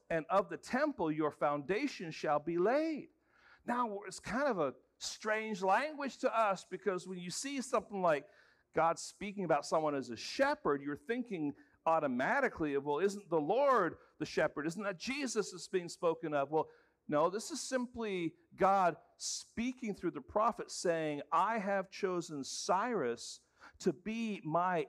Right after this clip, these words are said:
agent, my chosen vessel to fulfill my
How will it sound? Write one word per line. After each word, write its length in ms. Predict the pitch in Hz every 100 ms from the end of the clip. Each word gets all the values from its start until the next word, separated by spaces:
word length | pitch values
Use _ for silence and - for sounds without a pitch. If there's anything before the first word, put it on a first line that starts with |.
| -
agent, 480 | 185 247 196 165 156
my 160 | 151
chosen 640 | 143 - 208 220 190 165
vessel 460 | 131 196 233 - 160
to 180 | - 160
fulfill 800 | - 165 - - 214 202 170 - - _
my 500 | 156 175 165 147 131